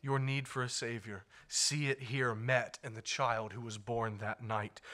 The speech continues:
for he was born to be the Savior of all who will believe on him. A Savior was born. But that's not all the angel says. This child is a Savior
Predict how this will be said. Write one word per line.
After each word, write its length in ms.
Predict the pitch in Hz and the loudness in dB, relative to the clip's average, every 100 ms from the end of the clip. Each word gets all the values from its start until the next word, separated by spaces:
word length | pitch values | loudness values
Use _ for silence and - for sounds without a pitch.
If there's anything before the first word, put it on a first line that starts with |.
| - | -12
for 160 | - 117 | -4 0
he 160 | 143 | 0
was 160 | 127 113 | 0 -2
born 400 | 107 120 123 117 | -4 0 0 -2
to 100 | 123 | -6
be 120 | 117 | -6
the 120 | 113 | -4
Savior 520 | 110 - 117 107 110 110 | 0 0 0 -4 -6 -6
of 140 | 110 | -6
all 400 | 120 117 117 110 | -4 0 0 -2
who 80 | - | -8
will 160 | 110 113 | -10 -8
believe 440 | 113 107 107 101 | -8 -6 -6 -4
on 140 | 101 | -4
him. 280 | 92 98 90 - _ _ _ - _ _ _ _ _ _ _ _ _ | -4 -8 -10 -18 _ _ _ -20 _ _ _ _ _ _ _ _ _
A 60 | 120 | -4
Savior 420 | - 123 113 110 | -2 -2 -6 -8
was 140 | 101 | -10
born. 300 | - 82 87 92 _ _ _ _ _ _ _ _ _ _ _ _ _ _ _ _ _ _ _ _ _ _ _ _ | -12 -14 -18 -18 _ _ _ _ _ _ _ _ _ _ _ _ _ _ _ _ _ _ _ _ _ _ _ _
But 100 | 92 | -14
that's 180 | 98 - | -12 -2
not 160 | 104 110 | 2 8
all 140 | 143 | 8
the 140 | 139 | 8
angel 240 | 117 107 101 | 2 0 -4
says. 340 | - 104 - - - _ _ _ _ _ _ _ _ _ _ _ _ _ - - - - | -4 -6 -10 -20 -20 _ _ _ _ _ _ _ _ _ _ _ _ _ -20 -20 -20 -6
This 180 | 139 | -4
child 600 | - - 135 147 123 113 - - - | -2 6 10 10 8 2 -8 -20 -4
is 320 | 117 117 110 | -2 0 -2
a 60 | 143 | 0
Savior 680 | - - 151 131 110 107 | 2 2 2 0 -6 -8